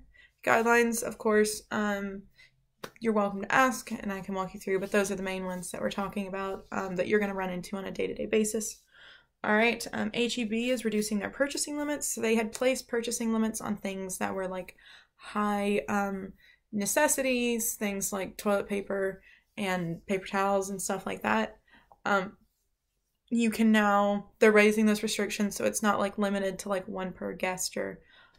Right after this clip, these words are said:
um, something. So th-, I'm sure they're not just saying, you know, "Buy all you want," but they are rela-, relaxing those a little bit, so it won't be, like, just one. Um,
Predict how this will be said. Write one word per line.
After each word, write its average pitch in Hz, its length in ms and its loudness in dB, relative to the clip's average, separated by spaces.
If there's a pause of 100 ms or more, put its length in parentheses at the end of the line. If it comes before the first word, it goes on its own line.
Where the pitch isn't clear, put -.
um, 190 240 0
something. 180 540 -6
So - 160 -6
th-, 208 320 -8
I'm 226 260 8
sure 294 240 2
they're 262 140 10
not 220 200 4
just 208 180 0
saying, 202 220 -2
you 202 80 0
know, 180 100 -2
"Buy 202 220 4
all 190 120 2
you 196 100 -4
want," 220 420 2
but - 140 -2
they 202 120 2
are 185 120 4
rela-, 196 380 -4
relaxing 202 640 2
those 175 160 -4
a - 60 -2
little 185 200 -2
bit, 180 240 0
so - 160 -4
it - 80 0
won't 185 180 -4
be, 196 100 -6
like, 185 200 -4
just - 340 -8
one. - 240 -8 (640)
Um, 208 500 4